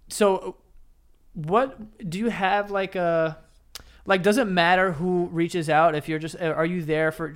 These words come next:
purely, like, "Yo, if I could travel, like, I'm down to do this shit," or do you have to be, like, into the guy who reaches out to you?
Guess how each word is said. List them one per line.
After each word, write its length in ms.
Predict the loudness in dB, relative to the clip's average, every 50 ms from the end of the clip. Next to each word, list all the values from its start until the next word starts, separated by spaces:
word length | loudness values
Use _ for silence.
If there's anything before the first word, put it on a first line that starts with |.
| -10
purely, 300 | -6 -4 -2 -2 0 -2 -2
like, 200 | -2 -4 -6 -4
"Yo, 200 | -4 -4 -4 -4
if 100 | -2 -2
I 100 | -2 -2
could 140 | -2 -6 -8
travel, 380 | -4 -2 0 0 0 0 -2
like, 180 | -2 -4 -4 -4
I'm 160 | -6 -8 -8
down 300 | -6 -6 -6 -6 -6 -8
to 100 | -8 -10
do 160 | -10 -8 -8
this 140 | -6 -8 -8
shit," 280 | -8 -6 -6 -6 -6 -6 -6
or 340 | -6 -4 -4 -4 -4 -6 -10 -14 _ _ _ _ _ _ _
do 80 | -4 -2
you 60 | 0
have 180 | 2 2 2 0
to 80 | -2 -4
be, 120 | -4 -2
like, 240 | -2 -2 -4 -4 -8
into 300 | -10 -10 -10 -8 -8 -8
the 100 | -6 -6
guy 480 | -4 -2 0 2 2 2 0 -2 -4 -8 -12 _ _ _ _
who 120 | -10 -8 -6
reaches 300 | -6 -6 -8 -8 -8 -6
out 160 | -4 -4 -6
to 100 | -6 -10
you? 140 | -14 -14 -14